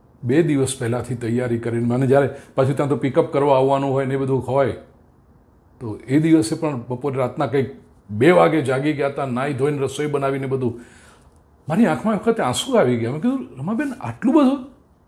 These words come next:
એટલું એક્સટેન્સિવ મેન્યુ, પ્રેમ." મને કે, "મારે ભાઈ માટે ત્યાંથી ક્યાંથી?" તો એ જે લાગણી એમની,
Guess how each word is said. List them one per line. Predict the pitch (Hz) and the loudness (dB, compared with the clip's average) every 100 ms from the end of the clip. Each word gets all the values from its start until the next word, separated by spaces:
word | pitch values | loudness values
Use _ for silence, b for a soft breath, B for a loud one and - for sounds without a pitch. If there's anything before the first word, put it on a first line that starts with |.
| _ _ _ _ _ - | _ _ _ _ _ -2
એટલું | 185 - 285 | 0 4 4
એક્સટેન્સિવ | 226 - 202 214 - 220 | 2 0 2 2 2 0
મેન્યુ, | 180 180 190 185 - _ _ _ _ | 0 0 -2 -4 -10 _ _ _ _
પ્રેમ." | 175 208 233 107 B B B _ _ - | 2 4 4 2 B B B _ _ 0
મને | 185 | 2
કે, | 208 | 2
"મારે | 180 156 | 4 6
ભાઈ | 165 113 147 | 4 4 2
માટે | 156 156 | 2 0
ત્યાંથી | 165 170 - - | -4 -8 -8 -10
ક્યાંથી?" | 160 - 107 - _ _ _ _ _ - _ _ _ _ - - | -10 -10 -14 -16 _ _ _ _ _ -20 _ _ _ _ -20 -18
તો | - - | -16 0
એ | 175 220 | 6 6
જે | 175 220 | 6 4
લાગણી | 120 101 120 160 185 | 2 0 2 2 2
એમની, | 117 98 90 | 0 -4 -10